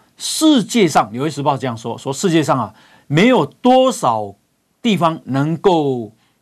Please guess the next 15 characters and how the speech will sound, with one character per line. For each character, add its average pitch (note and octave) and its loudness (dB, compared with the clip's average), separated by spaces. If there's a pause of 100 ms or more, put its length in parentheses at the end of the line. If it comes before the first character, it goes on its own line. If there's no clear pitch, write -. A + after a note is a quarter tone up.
像 D#3+ -2
现 D3+ -2
在 C#3+ -2
的 A#2 -8
台 A#2 -8
湾 B2+ -4
那 B2+ -4
样， A#2+ -6 (260)
哈， A#2 -4 (600)
斗 D#3 2
志 D3 -8
昂 A#2 -4
扬， A2 -10 (580)
渴 B2 -4
望 D#3+ 2